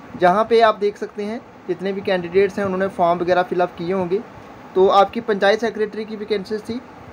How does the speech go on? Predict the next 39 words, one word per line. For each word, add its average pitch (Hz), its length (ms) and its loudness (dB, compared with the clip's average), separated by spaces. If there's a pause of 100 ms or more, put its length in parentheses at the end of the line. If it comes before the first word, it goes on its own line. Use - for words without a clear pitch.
इसके 190 240 2
साथ 202 200 2
साथ 214 160 -2
जहाँ 185 220 0
पे 208 140 0
ड्राफ्टमैन 185 460 0
Siebel 180 280 -4
की 214 160 -8
वैकेंसीज 190 520 -6
थी, 220 60 -6
driver 170 380 0
सेकंड 190 420 -6
की 202 100 -6
जहाँ 170 220 0
पे 175 120 0
वैकेंसीज 165 460 -4
को 190 240 0 (360)
जेकेएसएसबी 190 560 0
की 196 80 -4
तरफ 180 200 -4
से 185 80 -2
advertise 160 380 0
किया 147 160 -2
गया 131 140 -2
था। 123 180 -10 (500)
आज 196 200 6
जैसे 220 220 -2
कि 214 100 -10
मैंने 208 160 -4
आपको 214 600 -2
सुबह 175 200 2
वाले 202 220 4
video 180 260 0
में 185 120 -2
बताया 170 320 4
था 175 100 -6
कि 185 120 -6
जेकेएसएसबी 170 600 -4
की 190 260 -4